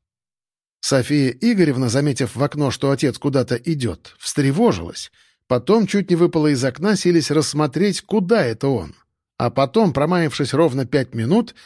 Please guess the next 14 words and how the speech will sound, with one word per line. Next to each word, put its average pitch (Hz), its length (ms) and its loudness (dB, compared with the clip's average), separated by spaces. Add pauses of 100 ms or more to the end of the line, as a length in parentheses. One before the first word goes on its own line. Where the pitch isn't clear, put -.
(260)
решительно 214 640 2
потянула 151 460 0
к - 60 -12
себе 135 260 -2
смартфон. 131 680 -6 (960)
«Марина, 196 500 2 (280)
э, 175 160 2
папа 226 280 0
у 220 120 6
вас? - 360 -2 (200)
Э, 180 120 -2
празднуете? 202 760 0 (460)
Правда? 262 420 2 (440)
Э?» 185 480 2